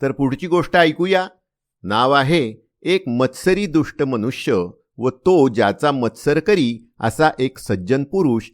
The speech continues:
यांची गोष्ट. एका मोठ्या गावात दोन मनुष्य राहत असत. त्यांची घरे शेजारी होती. त्यापैकी एक फारच दुष्ट होता. तो आपल्या शेजाऱ्याचा उगीचच्या उगीच पराकाष्ठेचा द्वेष करीत असे.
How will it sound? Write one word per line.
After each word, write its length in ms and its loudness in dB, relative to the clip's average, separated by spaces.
यांची 360 -4
गोष्ट. 360 -4
एका 280 2
मोठ्या 340 4
गावात 460 6
दोन 240 -2
मनुष्य 420 -2
राहत 280 -2
असत. 320 -6
त्यांची 300 -2
घरे 520 2
शेजारी 440 2
होती. 400 -10
त्यापैकी 680 0
एक 180 -2
फारच 380 0
दुष्ट 320 -4
होता. 300 -4
तो 80 2
आपल्या 360 4
शेजाऱ्याचा 760 0
उगीचच्या 540 -2
उगीच 340 -2
पराकाष्ठेचा 840 -2
द्वेष 340 -6
करीत 260 -4
असे. 380 -6